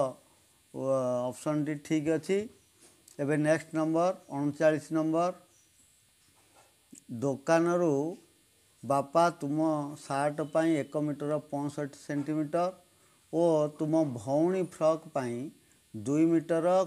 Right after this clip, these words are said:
ପଚିଶ ସେଣ୍ଟିମିଟର ମାପର କପଡ଼ା କିଣିଲେ। ମୋଟ ଉପରେ ବାପା କେତେ ଦୈର୍ଘ୍ୟର କପଡ଼ା କିଣିଲେ? ଦେଖ, ଏଠି ତୁମ ପାଇଁ ଏକ ମିଟର ପଞ୍ଚଷଠି ସେଣ୍ଟିମିଟର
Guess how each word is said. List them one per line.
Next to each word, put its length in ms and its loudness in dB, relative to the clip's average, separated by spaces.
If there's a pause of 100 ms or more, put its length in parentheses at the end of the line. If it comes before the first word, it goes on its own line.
(220)
ପଚିଶ 420 -2
ସେଣ୍ଟିମିଟର 640 -4
ମାପର 600 -4 (560)
କପଡ଼ା 400 -4
କିଣିଲେ। 460 -6 (560)
ମୋଟ 440 0
ଉପରେ 720 0 (300)
ବାପା 460 -2
କେତେ 460 -4
ଦୈର୍ଘ୍ୟର 540 -2
କପଡ଼ା 480 -4
କିଣିଲେ? 460 -10 (720)
ଦେଖ, 220 -4
ଏଠି 340 2 (360)
ତୁମ 280 0
ପାଇଁ 240 2
ଏକ 240 2
ମିଟର 360 0
ପଞ୍ଚଷଠି 480 -4
ସେଣ୍ଟିମିଟର 640 0